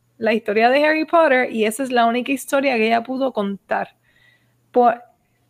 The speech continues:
hemos visto que no ha funcionado.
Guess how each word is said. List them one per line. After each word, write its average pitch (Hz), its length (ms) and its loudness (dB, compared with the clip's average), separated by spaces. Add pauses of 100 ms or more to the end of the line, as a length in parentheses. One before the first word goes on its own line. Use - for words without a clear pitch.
(280)
hemos 277 300 2
visto 320 320 0
que 233 140 -2
no 220 100 2
ha 226 60 2
funcionado. 208 1120 0